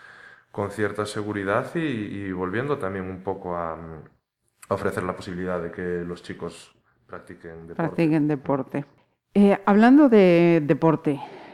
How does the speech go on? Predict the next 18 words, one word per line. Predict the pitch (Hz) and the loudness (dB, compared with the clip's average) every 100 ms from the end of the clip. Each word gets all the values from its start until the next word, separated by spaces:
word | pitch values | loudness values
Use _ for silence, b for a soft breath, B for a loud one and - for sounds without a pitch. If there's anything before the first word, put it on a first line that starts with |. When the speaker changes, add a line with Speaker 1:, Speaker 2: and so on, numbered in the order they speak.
| B - | B -6
Speaker 2:
venimos | - 185 226 285 294 277 214 | 2 6 8 8 8 6 2
de | 185 196 | 2 4
ver | 185 196 | 6 4
estos | 196 196 185 | 4 0 0
días | 185 190 190 | 2 2 2
cómo | 185 202 | 2 4
Rafa | 190 180 208 | 4 4 4
Nadal | 180 170 180 208 - - | 4 4 4 2 0 -6
ha | 165 | 2
conseguido | 175 165 160 160 160 180 | 2 2 0 0 4 4
un, | 160 151 147 143 135 127 123 _ _ _ _ _ - | 4 2 2 0 -2 -4 -8 _ _ _ _ _ 6
un | 202 208 | 8 10
hito | 202 190 180 | 8 6 6
deportivo | 175 147 151 143 175 185 226 - | 4 2 0 2 4 4 2 0
y | 143 | -2
yo | 147 | 2
creo | 160 160 | 4 4
que | 156 139 | 2 0